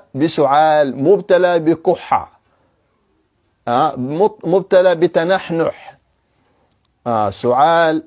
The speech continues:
الكحة، أو مبتلى بتنحنح، وهذا التنحنح يبرز حرفين فأكثر.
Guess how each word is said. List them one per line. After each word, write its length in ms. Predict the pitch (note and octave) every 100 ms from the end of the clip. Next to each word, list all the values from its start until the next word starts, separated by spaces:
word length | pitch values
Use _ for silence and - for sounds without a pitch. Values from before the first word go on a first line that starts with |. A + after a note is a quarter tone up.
| _
الكحة، 640 | B2+ - D#3+ - D3+ D#3 - _ _ _ -
أو 120 | D3+
مبتلى 460 | E3 G3+ G3 F#3+ F#3
بتنحنح، 760 | F3+ F3 F3+ F#3+ G#3+ G#3 G3+
وهذا 640 | D#3+ D#3+ E3 G3 A#3+ A3+ G#3
التنحنح 840 | G3+ G#3 G3+ A3 A3+ A3 A3 -
يبرز 720 | F3 G#3+ B3 G#3 A3+ A3 A3+
حرفين 720 | G#3+ F#3+ F#3 - G3 A3 A3 G#3+
فأكثر. 640 | F#3+ F3+ F#3+ - C3+